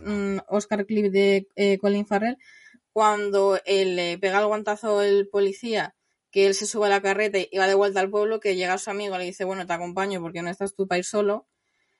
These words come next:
Eh, están hablando como de cosas triviales y de repente él se pone a llorar y se echa a llorar de repente porque esa es como la primera vez que vuelve a estar con su amigo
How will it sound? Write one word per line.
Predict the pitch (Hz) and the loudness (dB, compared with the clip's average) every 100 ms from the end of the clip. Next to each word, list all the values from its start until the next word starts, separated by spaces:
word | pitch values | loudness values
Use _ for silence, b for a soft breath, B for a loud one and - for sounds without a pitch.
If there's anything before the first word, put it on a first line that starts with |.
| _ _ | _ _
Eh, | - 226 220 214 202 | -2 2 4 4 2
están | 214 233 | 0 0
hablando | 233 269 277 220 | 2 2 0 -2
como | 202 185 | -2 -2
de | 180 | 0
cosas | 196 240 - | -2 -2 -6
triviales | 262 247 247 269 269 | -6 -2 -2 -2 -2
y | |
de | 226 | 0
repente | 196 208 220 226 226 | 0 0 -4 -4 -4
él | 262 | -2
se | 269 196 | -4 -2
pone | 196 220 | -2 -2
a | 247 | 0
llorar | 196 240 | 0 2
y | 285 | 0
se | 240 | -2
echa | 202 233 214 | -4 0 0
a | 220 | 2
llorar | 220 220 226 | 2 2 0
de | 226 | -2
repente | 226 233 247 285 | -4 -4 -4 -4
porque | 269 214 | -2 -2
esa | 202 226 | -2 -4
es | |
como | 233 233 | -6 -4
la | 214 | -2
primera | 208 208 214 | -2 -2 -2
vez | 254 | -2
que | - | -2
vuelve | 196 220 247 | 0 2 0
a | |
estar | 233 202 | -2 -4
con | 220 214 | -8 -8
su | 220 | -6
amigo | 220 240 247 302 | -6 -6 -8 -10